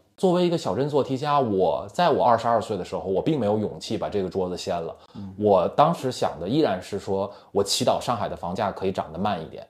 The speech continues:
Speaker 1: 让我的工资能够追得上它。我祈祷我可以，呃，遇到一个什么样的贵人，然后扶持我，让我能够赶紧过上我理想当中的生活，快点凑上那个首付，然后赶紧上车。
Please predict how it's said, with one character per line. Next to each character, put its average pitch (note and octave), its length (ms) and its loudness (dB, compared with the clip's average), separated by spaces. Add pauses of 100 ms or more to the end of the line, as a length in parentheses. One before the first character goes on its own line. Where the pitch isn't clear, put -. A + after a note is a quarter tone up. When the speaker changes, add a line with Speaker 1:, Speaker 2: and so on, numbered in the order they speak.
(240)
Speaker 1:
让 A2+ 180 2
我 C#3 100 2
的 E2+ 80 -4
工 A#2+ 200 -2
资 A#2+ 140 -4
能 G2 140 -4
够 G2+ 120 0
追 A#2+ 220 2
得 A2 80 2
上 F#2 280 -4
它。 - 100 -14
我 E2 120 -10
祈 - 220 -6
祷 F#2+ 160 2
我 F2+ 220 0
可 - 240 -2
以， F2 280 -6 (260)
呃， D#2+ 260 -4
遇 C3+ 80 2
到 G2 200 2
一 F2+ 100 -4
个 G2 100 -4
什 F2 120 -10
么 F2 60 -8
样 G2+ 140 -6
的 G#2 60 -4
贵 B2 280 2
人， D#2 280 -6
然 D#2 120 -10
后 F2+ 240 -4
扶 F#2+ 280 -6
持 A2 180 -4
我， D#2+ 320 -4
让 F#2+ 240 -4
我 C#2+ 160 -6
能 E2 140 -8
够 G#2 120 0
赶 A2+ 220 -4
紧 G2+ 160 -2
过 F#2+ 180 0
上 D#2 240 -6 (320)
我 E2 220 -2
理 F#2+ 160 0
想 A2 160 -2
当 F2 120 -4
中 F#2 120 -6
的 F2+ 80 -8
生 G#2 180 -8
活， E2+ 140 -4
快 F3+ 200 2
点 D#2+ 200 0
凑 G#2+ 200 0
上 F2+ 160 -6
那 F2+ 120 -6
个 E2 80 -6
首 - 160 -8
付， - 200 -12
然 D#2+ 140 -6
后 F#2 60 -2
赶 F2+ 180 -4
紧 G2+ 140 -6
上 E2 180 -10
车。 - 180 -10